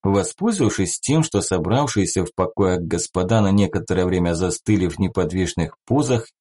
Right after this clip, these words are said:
и по сторонам не глазели, внутрь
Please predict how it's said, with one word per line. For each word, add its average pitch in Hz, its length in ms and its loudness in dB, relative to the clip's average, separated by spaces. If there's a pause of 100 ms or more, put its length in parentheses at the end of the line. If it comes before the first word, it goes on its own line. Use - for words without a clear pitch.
и 107 140 4
по 92 220 -2
сторонам 87 540 -2
не 85 120 0
глазели, 143 560 0 (500)
внутрь 196 640 0